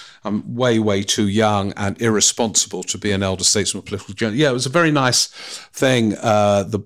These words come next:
Turning Points was in the Times Books of the Year, and it was a lovely, uh, nice to be included in, a great review from the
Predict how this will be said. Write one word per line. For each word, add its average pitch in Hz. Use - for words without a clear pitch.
Turning 120
Points 101
was 101
in 104
the 101
Times 104
Books -
of 107
the 101
Year, 98
and 90
it 92
was 92
a 95
lovely, 95
uh, 101
nice 110
to 98
be 101
included 123
in, 113
a 98
great 104
review 101
from 95
the 95